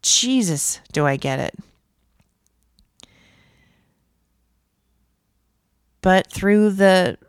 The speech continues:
nature of life and my commitment to my own growth over this last year and what's felt like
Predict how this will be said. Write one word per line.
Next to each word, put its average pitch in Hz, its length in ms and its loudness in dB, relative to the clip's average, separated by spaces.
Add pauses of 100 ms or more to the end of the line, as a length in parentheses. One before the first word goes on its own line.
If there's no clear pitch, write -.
(360)
nature 208 360 2
of 156 140 0
life 202 540 2
and 135 460 -6 (720)
my 170 180 0
commitment 180 520 2
to 175 120 -4
my 180 180 4
own 190 120 4
growth 175 380 2
over 170 180 2
this 160 240 0
last 165 380 0
year 165 320 2
and 147 240 -2 (1600)
what's 165 260 -2
felt 180 300 4
like 156 440 0